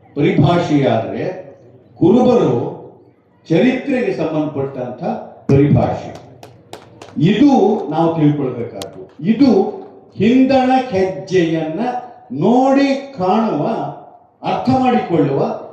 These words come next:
ನಿಂದ ಹೆಜ್ಜೆಯೊಳಗೆ ನಾವು ಯಾವುದು ಸರಿ ಅಂತನ್ನೋದನ್ನ ವಿವೇಕಶಾಲಿಗಳಾಗಿ ತಿಳ್ಕೊಳ್ಬೇಕಾಗಿರ್ತಕ್ಕಂಥದ್ದಕ್ಕೆ ಈ ಮಾತು ನಾನು ಹೇಳ್ತೇನೆ. ಆ ದೃಷ್ಟಿಯಿಂದೇನೆ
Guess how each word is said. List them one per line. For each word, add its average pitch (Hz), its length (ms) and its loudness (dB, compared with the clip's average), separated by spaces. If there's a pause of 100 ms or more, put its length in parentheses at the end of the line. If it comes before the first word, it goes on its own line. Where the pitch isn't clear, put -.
(160)
ನಿಂದ 262 400 4
ಹೆಜ್ಜೆಯೊಳಗೆ 196 1160 0 (300)
ನಾವು 165 680 -2 (460)
ಯಾವುದು 247 480 2
ಸರಿ 180 600 -2
ಅಂತನ್ನೋದನ್ನ 147 760 -6 (560)
ವಿವೇಕಶಾಲಿಗಳಾಗಿ 160 1700 0 (160)
ತಿಳ್ಕೊಳ್ಬೇಕಾಗಿರ್ತಕ್ಕಂಥದ್ದಕ್ಕೆ 131 2000 -2 (200)
ಈ 135 100 2
ಮಾತು 120 320 -2
ನಾನು 104 260 -8
ಹೇಳ್ತೇನೆ. - 520 -14 (800)
ಆ 170 220 0
ದೃಷ್ಟಿಯಿಂದೇನೆ 139 1160 0